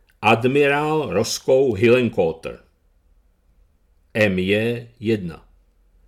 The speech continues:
Poznámka: tento dokument byl zhotoven jako předběžná instrukce. Má být chápán jako úvod k úplnému briefingu operace, který bude následovat.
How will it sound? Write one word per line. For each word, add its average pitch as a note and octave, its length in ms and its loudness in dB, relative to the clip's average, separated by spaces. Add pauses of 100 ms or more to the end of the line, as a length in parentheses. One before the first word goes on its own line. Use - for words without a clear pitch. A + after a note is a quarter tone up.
(200)
Poznámka: A#2 840 -2 (380)
tento B2+ 320 0
dokument C3+ 760 0
byl A#2 200 0
zhotoven A#2 680 0
jako G#2+ 320 -4
předběžná A#2 760 -4
instrukce. A#2+ 680 -8 (800)
Má A2+ 200 0
být A#2 240 0
chápán A#2 720 -4
jako A2 320 -4
úvod G#2+ 500 -2
k - 40 -20 (140)
úplnému D3 760 0
briefingu A2+ 600 -4
operace, G2+ 760 -6
který G2+ 380 -6
bude G2+ 280 -4
následovat. G2 680 -8